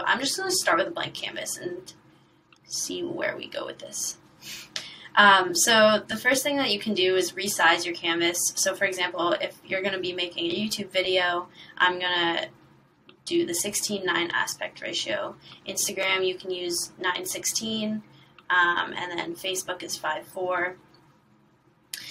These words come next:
But yeah, up to you. I'm gonna just use sixteen nine. And from here, you can upload your files, or if you've already done that, then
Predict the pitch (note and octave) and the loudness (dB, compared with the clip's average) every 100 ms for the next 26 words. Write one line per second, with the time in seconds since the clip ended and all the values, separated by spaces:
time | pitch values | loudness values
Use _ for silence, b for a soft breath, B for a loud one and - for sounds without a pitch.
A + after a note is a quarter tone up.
0 | B B A3 G3+ G#3+ G3+ F#3+ A#3+ - G#3 | B B 6 8 8 8 8 6 2 2
1 | G3+ A3 - - - G#3 A3 B3 C4+ - | 2 2 -4 -8 2 4 4 0 -2 -2
2 | - G3+ G3+ G3+ G3+ - G#3 - G#3+ F#3 | -2 -2 0 2 2 -2 0 0 0 -2
3 | - - - - - _ _ B B B | -2 -4 -6 -14 -20 _ _ B B B
4 | B - G3 F#3+ F3+ F3+ F3 F3+ F3 - | B -6 0 2 4 4 2 0 -6 -12
5 | _ - _ - A3 A3 - G3 A3 D4 | _ -20 _ -2 0 0 0 4 6 6
6 | D4 G3 G3+ G3+ G#3+ F#3+ F#3 F3+ - A3 | 0 -4 -6 0 0 2 2 2 4 4
7 | A3+ B3 B3+ - - - F#3+ F#3 F3+ F3+ | 4 0 -4 -10 -20 -10 2 4 4 2
8 | - A3+ B3 B3+ B3 - - - - _ | 2 4 4 4 -4 -8 -10 -18 -20 _
9 | _ _ F#3 E3+ - - F3 F3 F3 F3 | _ _ 2 4 2 -4 0 2 0 0
10 | E3+ F3 F3 E3+ - - | 0 6 6 4 0 -6